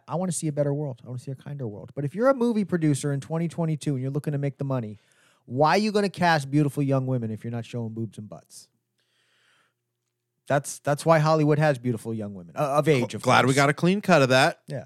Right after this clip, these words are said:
Speaker 2: so that it can be a soundbite later.
Speaker 1: Yeah.
Speaker 2: Uh,
Speaker 1: <laughs>
Speaker 2: no, uh, boobs and butts are great. We all love boobs and butts.
Speaker 1: Yeah, they're great.
Speaker 2: Um,
Speaker 1: They're so great. Lots of fellas even have them.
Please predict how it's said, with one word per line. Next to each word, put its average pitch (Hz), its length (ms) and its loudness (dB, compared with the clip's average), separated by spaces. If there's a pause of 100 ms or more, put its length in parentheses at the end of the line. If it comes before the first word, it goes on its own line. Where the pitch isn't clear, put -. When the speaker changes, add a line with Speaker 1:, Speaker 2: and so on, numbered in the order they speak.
Speaker 2:
so 127 140 -6
that 110 80 0
it 107 80 -2
can 117 140 -6
be 135 100 2
a 156 40 2
soundbite 113 600 -2
later. 110 400 -2 (100)
Speaker 1:
Yeah. 113 420 -2 (340)
Speaker 2:
Uh, 127 480 0 (400)
Speaker 1:
<laughs> - 320 -20
Speaker 2:
no, 113 240 -6
uh, 156 180 2
boobs 165 300 0
and 165 80 0
butts 123 220 0
are 107 60 -8
great. 87 240 -14
We 131 120 4
all 156 140 4
love 120 140 0
boobs 90 240 -4
and 82 120 -12
butts. - 240 -14
Speaker 1:
Yeah, 302 100 0
they're 202 100 0
great. 208 260 -2 (420)
Speaker 2:
Um, 165 320 4
Speaker 1:
They're 247 100 8
so 247 220 4
great. 214 320 2
Lots 175 260 0
of 202 60 -4
fellas 190 320 2
even 151 160 -2
have 117 260 -8
them. - 140 -20